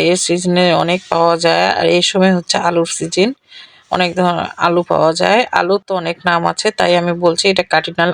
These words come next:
আলু। আর সেটা রান্না করব কাতল মাছ দিয়ে। আর আজকে কাতল মাছের মাথাটা বেশি অনেক বড়, তাই মাথাটা নিয়েছি আর কয়েকটা পিস নিয়েছি। মাছের মধ্যে লবণ আর হলুদ দিয়ে ভালো করে মেখে নেব।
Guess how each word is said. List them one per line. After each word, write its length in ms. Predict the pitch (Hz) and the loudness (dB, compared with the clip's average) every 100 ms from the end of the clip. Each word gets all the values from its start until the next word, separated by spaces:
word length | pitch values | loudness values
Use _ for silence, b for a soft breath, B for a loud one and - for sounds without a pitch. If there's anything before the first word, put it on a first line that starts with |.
| - | 0
আলু। 300 | 143 160 214 302 B B B B | -2 0 0 -2 B B B B
আর 140 | 170 | -2
সেটা 280 | 170 180 190 | 0 0 0
রান্না 280 | 180 170 170 | 0 0 -2
করব 280 | 170 180 175 214 285 | 0 0 4 2 2
কাতল 280 | - 190 175 | -2 -2 -2
মাছ 220 | 170 165 160 | 0 -2 -2
দিয়ে। 240 | 165 170 165 | -4 0 0
আর 140 | 127 147 | 0 -2
আজকে 240 | 139 156 196 190 | -2 -2 -2 -2
কাতল 280 | 165 165 175 | -2 -2 -2
মাছের 320 | 170 - 208 | -2 -4 -2
মাথাটা 380 | 175 170 - 175 175 | -2 -2 -2 -4 -2
বেশি 280 | 170 - 180 - B B B - | -2 0 -2 -4 B B B -2
অনেক 200 | 180 180 - | 0 0 0
বড়, 200 | 175 190 285 | 2 4 2
তাই 160 | - 180 180 175 | 0 -4 -2 -4
মাথাটা 320 | 165 180 180 | -2 -4 -2
নিয়েছি 360 | 180 170 165 233 | 0 0 0 0
আর 120 | 226 | 0
কয়েকটা 360 | - 170 165 185 190 | 0 -2 -2 -2 -2
পিস 200 | 175 165 | -2 -2
নিয়েছি। 400 | 165 165 151 - 302 - B B B B B B B _ - - _ _ _ _ _ _ _ _ _ _ _ - _ | -2 -4 -2 0 0 -2 B B B B B B B _ -20 -20 _ _ _ _ _ _ _ _ _ _ _ -20 _
মাছের 340 | 196 190 220 214 | -4 -2 -2 0
মধ্যে 240 | 208 202 | 0 2
লবণ 360 | 202 185 185 190 | 2 2 0 0
আর 140 | 196 190 | 0 0
হলুদ 280 | 185 175 175 | 0 0 0
দিয়ে 140 | 202 196 | -2 -2
ভালো 240 | 165 165 | -4 -4
করে 200 | 165 175 | -2 -2
মেখে 280 | 180 170 - | 0 -2 -2
নেব। 240 | 170 165 | -4 -4